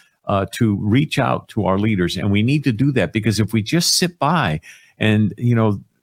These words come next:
the, the constituents that they hear from, the one, you know, you heard the old saying, you know, the squeaky, squeaky wheel gets the grease. Well, <laughs> listen,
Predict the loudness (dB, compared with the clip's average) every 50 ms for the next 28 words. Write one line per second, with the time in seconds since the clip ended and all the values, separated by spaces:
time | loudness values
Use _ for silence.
0 | _ _ -12 -6 -2 -2 -2 -2 -4 -4 -4 -6 -4 -2 -2 -2 -2 -2 -4 -4
1 | -4 -2 -2 0 0 0 -2 -2 -6 -4 -2 -2 -2 0 0 0 0 0 -2 -2
2 | -2 -2 0 0 0 0 -2 -6 _ _ _ _ _ -2 -2 0 0 0 -2 -2
3 | -2 0 0 0 0 0 0 0 0 0 0 0 -2 0 0 0 -2 -2 -2 -2
4 | 0 0 0 -2 -4 -6 -6 -6 -4 -2 -2 -2 -2 -4 -4 -6 -6 -4 -2 -2
5 | -2 -2 -2 -4 -4 -4 -4 -6 -10 -8 -4 -2 -2 -2 -2 -2 -2 0 2 2
6 | 2 2 2 0 -2 -2 -2 -4 -4 -2 0 0 0 -2 -2 -4 -6 -6 -4 -2
7 | -2 -2 -2 -4 -6 -6 -6 -4 -2 0 -2 0 -2 -4 -6